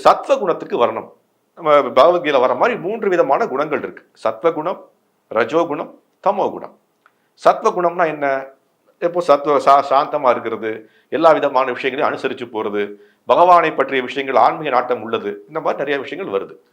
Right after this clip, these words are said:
ரஜோகுணம்னா என்ன? எப்போதும் அப்படியே குரோதமா இருக்கிறது, எப்போதும் வந்து அந்த பேஷன்னு சொல்லுவோம் தெரியுமா இங்கிலீஷ்ல, அந்த மாதிரி பேஷனா இருக்கிறது ரஜோகுணம். தமோ குணம்னா என்ன? சோம்பேறியா இருக்கிறது, எந்த விதம் பண்ண விஷயம் பண்ணாம இருக்கிறது,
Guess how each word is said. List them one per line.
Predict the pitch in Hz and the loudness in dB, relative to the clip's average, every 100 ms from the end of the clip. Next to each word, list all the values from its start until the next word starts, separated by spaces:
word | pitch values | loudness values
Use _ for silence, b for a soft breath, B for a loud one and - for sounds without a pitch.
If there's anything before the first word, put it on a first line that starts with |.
| _ _ - | _ _ 2
ரஜோகுணம்னா | 160 202 202 175 170 160 | 2 4 2 0 2 0
என்ன? | 147 135 123 123 | 0 -2 -2 -4
எப்போதும் | 165 - 190 190 | -10 -4 0 0
அப்படியே | 143 170 - | 0 -4 0
குரோதமா | 151 170 165 127 | 2 2 2 0
இருக்கிறது, | 120 110 107 | -2 -8 -6
எப்போதும் | 127 165 170 139 | -8 -6 -6 -6
வந்து | 143 170 139 B B - | -6 -4 -6 B B -8
அந்த | 113 107 | -6 2
பேஷன்னு | 180 202 190 170 | 2 2 -4 -8
சொல்லுவோம் | 151 143 | -6 -8
தெரியுமா | 127 135 | -8 -10
இங்கிலீஷ்ல, | 123 143 123 185 | -10 -10 -4 -2
அந்த | 139 | -2
மாதிரி | 170 180 139 | -6 -2 -2
பேஷனா | 151 139 | -2 -2
இருக்கிறது | 107 - 113 110 185 104 | -4 -4 -12 -10 -8 -2
ரஜோகுணம். | 113 123 101 87 - _ _ _ _ _ 170 | -2 -2 -6 -10 -20 _ _ _ _ _ 2
தமோ | 202 214 | 4 4
குணம்னா | 190 175 170 | 2 0 0
என்ன? | 151 135 127 123 | -2 -4 -6 -4
சோம்பேறியா | 156 156 139 143 123 | -6 -2 -2 0 0
இருக்கிறது, | 117 113 110 110 107 | 0 -4 -6 -10 -8
எந்த | 131 131 | -6 -4
விதம் | 135 143 | -6 -6
பண்ண | 139 123 | -8 -8
விஷயம் | 117 - 131 | -10 -12 -6
பண்ணாம | 104 117 120 | -2 -2 -2
இருக்கிறது, | 104 107 101 | -4 -6 -8